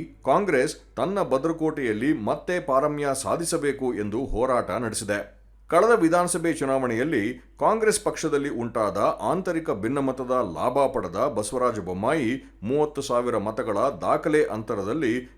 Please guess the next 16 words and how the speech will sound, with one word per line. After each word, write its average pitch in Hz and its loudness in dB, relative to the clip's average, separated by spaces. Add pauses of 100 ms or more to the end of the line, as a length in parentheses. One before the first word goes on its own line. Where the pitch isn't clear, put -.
(100)
ಗೆಲುವು 147 2
ಸಾಧಿಸಿದ್ದರು. 104 -2 (680)
ಆದರೆ 113 0 (160)
ಲೋಕಸಭೆ 131 -2
ಚುನಾವಣೆ 120 0
ಸಮಯದಲ್ಲಿ 107 -2
ಕಾಂಗ್ರೆಸ್ಸಿನ 120 -2 (240)
ಎಲ್ಲ 160 0
ಬಣಗಳು 117 2 (320)
ಒಗ್ಗಟ್ಟಾದ 135 2
ಪರಿಣಾಮ 110 0 (400)
ಮುಖ್ಯಮಂತ್ರಿಯಾಗಿ 117 -2
ಕ್ಷೇತ್ರವನ್ನು 123 -4
ಪ್ರತಿನಿಧಿಸುತ್ತಿದ್ದ 107 -6
ಬಸವರಾಜ 123 0
ಬೊಮ್ಮಾಯಿ 113 0